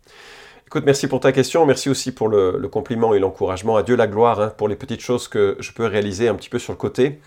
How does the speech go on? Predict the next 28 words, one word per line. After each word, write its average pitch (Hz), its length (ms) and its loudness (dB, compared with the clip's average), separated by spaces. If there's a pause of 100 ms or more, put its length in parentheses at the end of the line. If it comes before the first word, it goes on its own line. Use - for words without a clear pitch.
(320)
de - 80 -10
mon 107 100 2
activité 107 400 -4
principale. 113 720 -2
Mais, 101 240 2
euh, 95 100 2
c'est - 180 -10
vrai 117 120 0
que - 40 -12
c'est - 200 -14
une 98 120 -12
question - 280 -6
absolument 127 400 0
magnifique 123 500 -2
sur - 140 -6
la 107 80 4
doctrine 123 400 -2
du 101 100 -8
Christ - 460 -6
que 113 100 -10
tu - 180 -14
poses 143 280 -4
et 117 40 -4
qui - 120 -16
nous 104 80 -6
permet 110 280 0
de 98 200 -4 (340)
revisiter, 120 720 -2